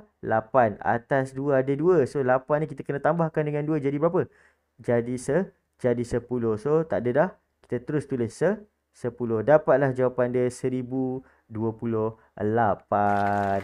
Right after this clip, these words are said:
Ha, tu dia. Macam tu cara dia, eh. Macam tu cara dia. Okey, itu tadi level pertama awak dah settle. Level kedua pun dah settle lah. Macam senang.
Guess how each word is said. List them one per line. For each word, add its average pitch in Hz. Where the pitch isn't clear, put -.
Ha, 135
tu 117
dia. 127
Macam 127
tu 170
cara 120
dia, 110
eh. 170
Macam 135
tu 135
cara 110
dia. 101
Okey, 156
itu 175
tadi 180
level 160
pertama 165
awak 117
dah 110
settle. 117
Level 151
kedua 170
pun 170
dah 131
settle 120
lah. 135
Macam 143
senang. 151